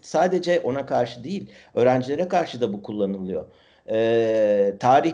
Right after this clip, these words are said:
bilgisinin, e, çok güçlü olmadığı anlaşılıyor. Ee, Ankara taraflarında, e, tam tüm bir L G B T hareketi ve, e, e,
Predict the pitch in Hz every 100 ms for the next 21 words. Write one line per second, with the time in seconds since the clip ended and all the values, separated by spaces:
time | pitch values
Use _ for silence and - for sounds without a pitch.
0 | - 143 147 - 151 151 147 - 123 117
1 | 117 113 107 107 107 143 131 127 151 131
2 | 151 151 160 120 113 120 - 120 120 113
3 | 110 104 110 110 104 104 104 110 120 135
4 | 123 123 110 123 123 117 120 113 120 117
5 | - - - - 113 110 110 101 101 82
6 | - 135 123 127 127 - - 143 147 143
7 | 131 98 123 123 127 123 123 139 127 123
8 | 113 123 120 127 123 120 120 117 113 113
9 | 110 101 82 85 107 107 107 104 - 98